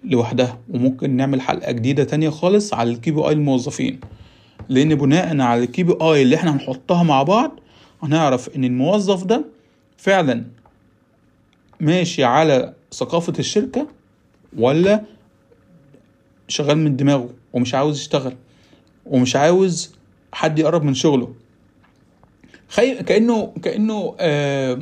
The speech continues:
وده من أنواع الموظفين اللي هو بي-، آم، بيحس إن هو ضعيف،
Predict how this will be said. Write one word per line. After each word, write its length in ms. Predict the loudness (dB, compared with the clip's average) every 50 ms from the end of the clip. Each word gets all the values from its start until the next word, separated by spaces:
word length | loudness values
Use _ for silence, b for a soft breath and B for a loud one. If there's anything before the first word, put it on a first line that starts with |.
| -10 -6
وده 340 | 0 0 2 4 4 4 4
من 140 | 4 2 2
أنواع 300 | 2 0 0 0 0 0
الموظفين 840 | 0 0 0 -2 0 -2 -2 -4 -4 -4 -2 0 0 0 -2 -4 -6
اللي 460 | -8 -8 -8 -8 -8 -8 -6 -6 -6
هو 420 | -4 -4 -4 -2 -2 -2 -4 -6 B B B B B B B B B B B B B B -16 -16 -16 -18 -20 _ _ _ _ _ _ _ _ _ _ -20 -20 _ _ -20 -20 _ -6
بي-، 640 | -2 0 0 2 0 0 0 0 0 0 2 2 4
آم، 640 | 4 4 4 4 2 2 0 0 0 0 -2 -4 -6 -10 -16 -20 _ _ _ _ _ _ _ _ _
بيحس 380 | 0 0 2 2 0 0 0 0
إن 180 | 0 2 2
هو 160 | 2 2 2 2
ضعيف، 480 | 2 2 2 0 -2 -4 -8 -16 -20